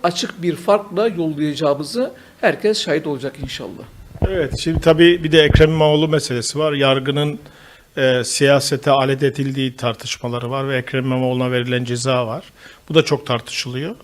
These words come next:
Speaker 2: E, bir de dolayısıyla altılı masa ile ilgili dağıldı, dağılacak tartışmaları özellikle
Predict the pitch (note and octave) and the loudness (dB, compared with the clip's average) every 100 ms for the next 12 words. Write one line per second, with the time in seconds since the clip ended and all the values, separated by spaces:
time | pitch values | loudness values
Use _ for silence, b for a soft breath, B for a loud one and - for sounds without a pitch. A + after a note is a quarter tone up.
0 | _ B B B B B E3 D3 C#3+ D3+ | _ B B B B B -6 -6 -6 0
1 | E3 D3+ D#3 D#3 D3+ F#3 D3+ C#3+ - D#3+ | 4 6 8 8 6 4 6 4 4 2
2 | E3+ D3 - D3 C#3+ C3+ C3+ C3 C#3+ F3+ | 4 4 4 2 2 0 -2 -2 0 0
3 | A#3 - D3+ C#3+ C#3+ C#3+ C#3+ D#3 C#3+ C#3+ | -4 -4 2 4 4 2 0 0 2 2
4 | C#3 C3 D#3 D#3+ - - B2+ A#2+ - - | 2 2 2 0 -6 -6 -4 -4 -6 -4
5 | C3+ D3+ E3 C3+ C#3 C#3 C3+ C3+ | -4 -2 -2 -2 -2 -4 -6 -8